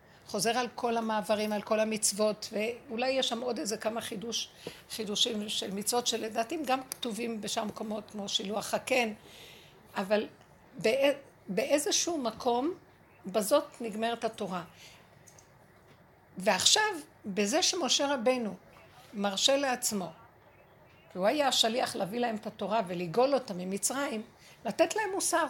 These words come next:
כל הספר הזה מתרכז שהוא נותן להם מוסר, יורד עליהם בשבט פיו, מוכיח אותם, אה, גם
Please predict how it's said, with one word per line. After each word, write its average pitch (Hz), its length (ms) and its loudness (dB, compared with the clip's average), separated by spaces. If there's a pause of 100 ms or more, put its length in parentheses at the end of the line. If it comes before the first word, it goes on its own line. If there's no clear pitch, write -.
(120)
כל 381 200 6
הספר 330 320 0
הזה 262 180 0
מתרכז 254 640 2 (420)
שהוא 226 220 -4
נותן 202 280 -2
להם 196 200 -4
מוסר, 226 440 2 (840)
יורד 220 300 0
עליהם 220 340 0
בשבט 214 760 0 (420)
פיו, 254 260 -2 (960)
מוכיח 269 580 4
אותם, 247 480 0 (1400)
אה, 208 60 -2 (500)
גם 220 260 0